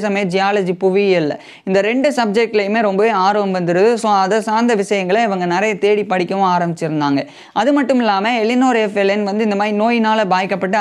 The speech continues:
அடிக்கடி வீட்ல முடங்கி இருக்கும் போதெல்லாம் படிக்கிறதுக்காக, அதாவது போர் அடிக்காம இருக்கிறதுக்காக astronomy and geology இது சார்ந்த புத்தகங்களை எடுத்து படிச்சு தெரிஞ்சுக்கவும் ஆரம்பிச்சிருந்தாங்க. இதனால இந்த ஒரு சப்ஜெக்ட்ஸ் எல்லாம் இவங்களுக்கு ரொம்பவே வந்து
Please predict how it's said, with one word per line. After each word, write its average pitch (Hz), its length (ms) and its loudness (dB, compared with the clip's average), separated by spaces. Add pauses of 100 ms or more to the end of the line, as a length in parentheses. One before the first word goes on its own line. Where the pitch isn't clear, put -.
அடிக்கடி 208 380 0 (120)
வீட்ல 220 220 -2 (100)
முடங்கி 196 320 0
இருக்கும் 170 280 -4
போதெல்லாம் 156 420 0 (340)
படிக்கிறதுக்காக, 247 340 0 (380)
அதாவது 220 220 2 (100)
போர் 233 220 2
அடிக்காம 214 400 -2
இருக்கிறதுக்காக 180 580 0 (220)
astronomy 220 580 -2
and 190 180 0 (200)
geology 185 420 2
இது 175 180 -2
சார்ந்த 220 320 0
புத்தகங்களை 185 540 0
எடுத்து 170 260 0 (400)
படிச்சு 220 260 0 (100)
தெரிஞ்சுக்கவும் 214 480 2
ஆரம்பிச்சிருந்தாங்க. 190 640 0 (120)
இதனால 240 400 0
இந்த 220 240 0
ஒரு 202 180 2
சப்ஜெக்ட்ஸ் 208 400 0
எல்லாம் 208 240 0
இவங்களுக்கு 185 380 -2 (140)
ரொம்பவே 233 300 2 (120)
வந்து 202 180 0